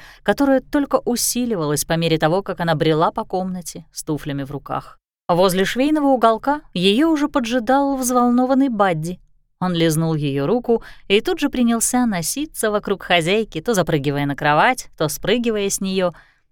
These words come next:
Пёс не привык, чтобы она возвращалась домой так поздно. "Всё в порядке", прошептала Эстелла, почёсывая его за ухом.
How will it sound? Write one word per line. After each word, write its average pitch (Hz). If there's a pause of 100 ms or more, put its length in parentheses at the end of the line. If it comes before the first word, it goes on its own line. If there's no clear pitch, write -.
(240)
Пёс 294
не 262
привык, 285
чтобы 143
она 143
возвращалась 139
домой 156
так 160
поздно. 135 (1160)
"Всё 269
в -
порядке", 180 (500)
прошептала 151
Эстелла, 196
почёсывая 147
его 139
за 135
ухом. 139